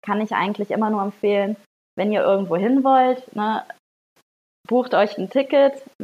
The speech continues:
verbindet das mit Urlaub und geht einfach mal dort vorbei, wo ihr vielleicht arbeiten möchtet.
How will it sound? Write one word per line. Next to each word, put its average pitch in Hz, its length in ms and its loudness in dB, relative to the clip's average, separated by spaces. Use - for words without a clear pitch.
verbindet 226 380 0
das 202 180 0
mit 185 120 -2
Urlaub 233 520 2
und 196 180 -2
geht 208 160 -2
einfach 185 300 -2
mal 180 120 -2
dort 170 220 -2
vorbei, 156 400 -2
wo 160 80 -4
ihr 160 140 -2
vielleicht 160 260 -4
arbeiten 151 480 0
möchtet. - 400 -6